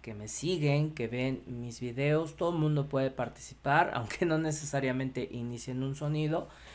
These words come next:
pero sí quiero ser claro con ustedes. Eh, de mi parte voy a regalar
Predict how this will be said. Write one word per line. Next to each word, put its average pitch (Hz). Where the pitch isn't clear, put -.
pero 233
sí -
quiero 247
ser 220
claro 208
con 170
ustedes. 175
Eh, 143
de 202
mi 196
parte 247
voy 226
a 165
regalar 175